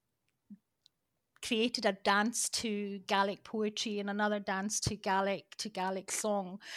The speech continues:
So you can see how div-, diverse that we actually are. And it's, uh, just about listening to the community and listening to the people that I actually have working with me and for me, and just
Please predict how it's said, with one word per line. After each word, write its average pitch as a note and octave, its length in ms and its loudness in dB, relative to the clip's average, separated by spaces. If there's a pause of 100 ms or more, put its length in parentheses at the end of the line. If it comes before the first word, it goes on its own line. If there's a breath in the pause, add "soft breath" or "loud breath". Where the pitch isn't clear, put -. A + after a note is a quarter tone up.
(140 loud breath)
So - 120 -8
you A3 140 -2
can A#3+ 180 2
see C4 260 0
how B3 180 0
div-, G#3+ 360 -8
diverse F#3+ 800 2
that F#3+ 140 -6
we F#3+ 100 -2
actually G3+ 680 -2 (420 loud breath)
are. B3+ 240 6
And B3 80 2
it's, A#3+ 160 -2
uh, C4+ 60 0
just D#4+ 220 0
about A#3+ 220 4
listening B3 480 2
to - 120 -10
the A3+ 60 -6
community G3+ 580 -4
and G3 120 -6
listening G#3 400 -4
to F#3 160 -10 (320)
the G3 80 -12
people G#3+ 340 -8
that F#3+ 100 0
I F#3+ 100 2
actually F#3 500 -2 (720 soft breath)
have F#3 340 2
working G3 460 0
with A3 300 0
me G3 140 -4
and F#3 180 -6
for F#3+ 300 -4
me, F#3+ 180 -4
and F#3+ 100 -6
just A3 240 -6